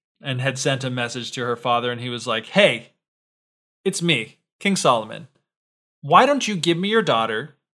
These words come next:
in marriage, smash that carnelian idol that is just a complete blasphemy before God, and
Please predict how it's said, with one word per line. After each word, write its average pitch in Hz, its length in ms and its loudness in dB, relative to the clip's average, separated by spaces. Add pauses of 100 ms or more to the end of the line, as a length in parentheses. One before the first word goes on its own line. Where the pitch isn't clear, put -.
(100)
in 185 160 0
marriage, 110 560 -4 (340)
smash 160 720 2
that 165 540 2
carnelian 143 640 0
idol 135 420 2
that 123 180 -4
is 117 300 -8 (440)
just 151 220 -6
a 139 60 -6
complete 147 580 -4
blasphemy 131 720 0
before 127 320 -4
God, 123 400 2 (420)
and 247 360 2